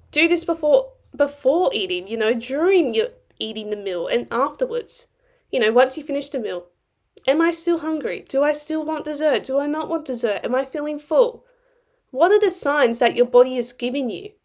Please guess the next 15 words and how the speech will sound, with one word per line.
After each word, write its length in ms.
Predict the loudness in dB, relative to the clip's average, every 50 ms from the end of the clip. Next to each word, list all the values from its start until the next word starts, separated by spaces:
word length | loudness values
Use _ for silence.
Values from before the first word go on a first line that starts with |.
| _ _ _ _ _ _ _ _ _ _ _ _ _ _ _ _ _ _ _ -8
All 80 | -6 -4
right? 260 | -2 0 0 0 0 -2
Is 180 | -6 -6 -6
it 80 | -8 -10
telling 320 | -8 -6 -2 0 0 0
you, 240 | 2 0 -2 -2 -4 -4
"Emma, 300 | -2 0 0 0 0 -2
we're 140 | -4 -6
so 400 | -6 -6 -6 -6 -6 -6 -8 -8 -6
hungry. 540 | -2 0 0 2 2 0 -2 -2 -6 -8 -6
Give 220 | 0 0 2 4
me 180 | 4 6 6 6
more 600 | 6 4 2 0 0 0 2 2 2 0 -2 -8 _ _ _ _ _ _
of 220 | -2 -2 0 0
that 320 | 0 0 0 0 -2 -4